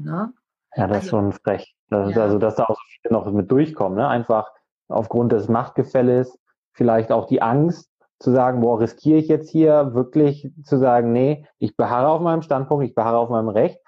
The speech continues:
Speaker 2: und dann kann ich mir eigentlich schon direkt auch einen neuen Arbeitgeber suchen, weil das, das Verhältnis so zerrüttet ist“, ne? Gerade was du eben gesagt hast, Mittelstand, konservativ, patriarchalisch geführt, äh, wenn man sich's mit dem, mit dem Alten verdirbt, wie es dann ja <laughs> häufig dann so ist,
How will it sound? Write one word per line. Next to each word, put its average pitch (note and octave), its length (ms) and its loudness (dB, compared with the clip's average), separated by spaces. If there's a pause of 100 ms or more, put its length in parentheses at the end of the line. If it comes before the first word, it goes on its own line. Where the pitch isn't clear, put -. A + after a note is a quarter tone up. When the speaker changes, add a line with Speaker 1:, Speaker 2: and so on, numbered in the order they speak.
(280)
Speaker 2:
und A#2+ 260 0
dann B2 340 -2 (520)
kann C#3 180 -4
ich B2+ 100 0
mir C3 100 0
eigentlich A#2+ 200 -2
schon A#2+ 140 0
direkt A#2 260 -2
auch A2+ 100 0
einen A#2 80 0
neuen G#2+ 220 0
Arbeitgeber G#2 580 2
suchen, F#2+ 340 -2
weil G2 240 2
das, G2+ 240 0
das G#2 180 -2
Verhältnis A2 720 0
so A2 180 0
zerrüttet G#2 460 -2
ist“, F#2 200 -8
ne? G2+ 60 -10
Gerade A2 300 0
was G#2+ 140 -2
du G#2+ 80 -6
eben G2+ 80 -6
gesagt A#2 260 -2
hast, G#2+ 160 -2 (280)
Mittelstand, C3 720 0
konservativ, A#2+ 880 0 (420)
patriarchalisch A#2+ 920 0
geführt, E3 580 2 (320)
äh, A#2+ 220 0
wenn B2 140 2
man A#2+ 160 0
sich's A#2+ 220 0
mit A#2+ 200 -2
dem, A#2+ 520 2
mit A#2+ 140 0
dem B2+ 140 0
Alten C#3 540 0
verdirbt, C3+ 640 0
wie A#2+ 100 2
es A#2+ 80 -2
dann B2 120 2
ja B2 140 2
<laughs> - 0 -
häufig C3+ 380 0
dann F3 120 0
so C#3 100 4
ist, C3+ 240 2